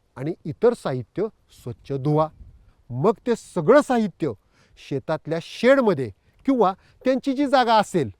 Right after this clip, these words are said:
तिथं व्यवस्थित ठेवून लॉक करा. मग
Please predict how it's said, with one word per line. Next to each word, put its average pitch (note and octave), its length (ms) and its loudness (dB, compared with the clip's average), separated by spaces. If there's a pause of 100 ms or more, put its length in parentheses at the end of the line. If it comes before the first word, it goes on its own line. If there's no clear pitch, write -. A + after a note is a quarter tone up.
(160)
तिथं A3 260 -2 (400)
व्यवस्थित A#2+ 760 -8 (140)
ठेवून G3+ 340 2 (360)
लॉक D3+ 380 0
करा. A#2 180 -6 (680)
मग G3 240 4